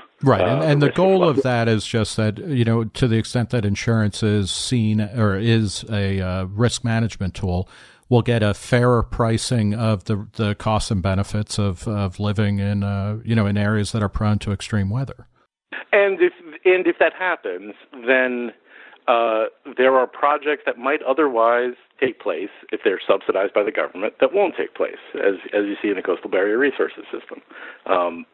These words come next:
Speaker 2: because if you have to pay your full freight, if you have to take account of what the real risks are, then you're gonna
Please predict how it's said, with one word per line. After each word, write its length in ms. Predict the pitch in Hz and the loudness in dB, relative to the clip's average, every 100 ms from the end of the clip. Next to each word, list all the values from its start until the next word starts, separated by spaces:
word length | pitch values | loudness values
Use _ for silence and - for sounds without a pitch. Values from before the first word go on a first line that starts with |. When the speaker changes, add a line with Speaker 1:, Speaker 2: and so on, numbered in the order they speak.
| - | -4
Speaker 2:
because 400 | 113 - 98 95 | -4 0 0 0
if 120 | 92 - | -6 -2
you 60 | |
have 120 | 90 - | -4 -4
to 80 | |
pay 180 | - 113 | -2 0
your 180 | 107 104 | 0 -2
full 180 | - 107 - | 0 -2 0
freight, 240 | 85 87 | -6 -4
if 100 | 92 - | -6 -4
you 60 | |
have 100 | - | -6
to 80 | - | -4
take 240 | - 110 - | -4 -4 -4
account 260 | - 98 98 - - - - | -4 -2 -4 -12 -20 -16 -12
of 120 | 80 | -8
what 120 | 90 | -4
the 80 | 98 | -2
real 240 | 92 98 | 0 0
risks 280 | 85 80 - 92 | 0 -4 0 0
are, 220 | 71 95 - - - _ - | 0 -6 -10 -20 -20 _ -2
then 180 | 98 98 | 0 2
you're 280 | 101 101 98 | 2 2 2
gonna 240 | 98 101 | -2 -4